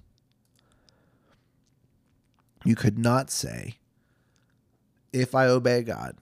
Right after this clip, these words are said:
and love him with all my heart, he is going to give me that mansion that I've been seeing on one two three Blossom Street," <laughs> and all that. That is, that is not, this is not a prescriptive,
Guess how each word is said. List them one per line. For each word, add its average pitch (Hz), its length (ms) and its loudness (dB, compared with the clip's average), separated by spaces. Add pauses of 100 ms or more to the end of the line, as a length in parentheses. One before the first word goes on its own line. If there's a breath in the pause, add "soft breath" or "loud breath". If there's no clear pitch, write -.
(160)
and 107 180 -6
love 92 180 -6
him 90 340 -8
with - 160 -8
all 90 80 -8
my 98 140 -8
heart, 82 360 -10 (500 soft breath)
he 120 520 0
is 104 160 -2
going 95 280 -6
to 92 120 -4
give 90 280 -6
me 90 380 -8 (140)
that 98 320 -4
mansion 113 500 -2
that 98 120 -4
I've 90 100 -8
been 95 160 -8
seeing 98 520 -8
on 69 440 -12
one 95 380 -6
two 110 260 0
three 107 320 -2
Blossom 87 480 -6
Street," 80 440 -10 (720 loud breath)
<laughs> - 840 0
and 123 220 -2
all - 180 -10
that. - 320 -16
That 107 220 -8
is, 95 240 -10 (400 loud breath)
that 104 240 0
is 101 260 -2
not, 113 460 2
this 113 180 -2
is 120 140 -4
not 113 360 -2
a 113 120 -4
prescriptive, - 880 -12